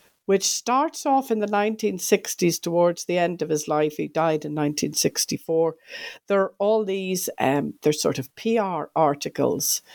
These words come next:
the Irish in London, uh, Irish tourism. Uh, he, you know, he was trying to promote Ireland in, in London, uh, through different holiday articles. So all of this is at the beginning of this huge, it's like a Dickensian,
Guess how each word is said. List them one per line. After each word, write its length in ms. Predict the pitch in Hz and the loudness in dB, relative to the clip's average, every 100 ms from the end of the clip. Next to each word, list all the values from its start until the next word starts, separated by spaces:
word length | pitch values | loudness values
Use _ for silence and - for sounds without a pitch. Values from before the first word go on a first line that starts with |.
| - _ | -20 _
the 140 | 175 185 175 | 0 0 2
Irish 520 | 180 185 185 185 190 | 0 0 0 -2 -2
in 220 | 170 170 | -2 0
London, 680 | 170 160 160 147 - 147 - - - _ 170 | 2 2 0 -2 0 0 -4 -10 -20 _ -2
uh, 340 | 160 156 156 - | 0 0 -2 0
Irish 500 | 170 180 185 - - | 0 2 0 -2 -6
tourism. 840 | - 226 202 170 147 147 139 143 - - - _ | 0 2 4 0 -2 -4 -4 -6 -8 -20 -20 _
Uh, 420 | 165 156 151 151 - | -2 2 2 0 -2
he, 300 | 180 190 - | -2 -2 0
you 80 | 190 | 0
know, 160 | 160 | 2
he 140 | 156 175 | 0 -2
was 160 | 165 | -2
trying 240 | - 165 156 | 0 2 2
to 120 | - | -4
promote 460 | - 170 175 170 - 160 | -4 2 2 2 -2 -2
Ireland 580 | 156 156 156 156 156 - _ - | 2 2 0 -2 -6 -10 _ 0
in, 300 | 180 165 170 - _ - | 0 0 -6 -12 _ 4
in 260 | 170 165 | 4 4
London, 720 | 170 233 202 143 - - 220 - - - - - - | -2 0 0 -4 -2 0 -2 -4 -14 -12 -12 -14 -4
uh, 300 | 170 165 160 | 0 2 0
through 240 | 165 175 | 0 -4
different 520 | 165 175 - 156 151 - | 0 -2 0 -2 0 -6
holiday 640 | - 170 170 165 160 151 - | -2 0 2 0 0 0 2
articles. 880 | 175 180 - 208 226 285 311 - - - - - | 0 0 -2 -2 0 0 -2 -6 -10 -12 -14 -14
So 220 | - 220 220 | 2 2 2
all 200 | 247 359 | 0 2
of 120 | 392 339 | 0 0
this 180 | 285 | -2
is 140 | 247 220 | 0 0
at 160 | 208 | 0
the 80 | 196 | 0
beginning 500 | 196 185 214 202 202 | -2 4 4 4 0
of 120 | 175 | 0
this 200 | 185 180 | 0 0
huge, 560 | - - 247 240 202 - | -4 0 2 2 0 -2
it's 220 | 196 - | -4 0
like 200 | 269 285 | 0 0
a 60 | 254 | 0
Dickensian, 1160 | 214 202 - 214 226 220 202 190 175 165 160 | -2 -4 -2 2 2 0 -2 0 0 -2 -6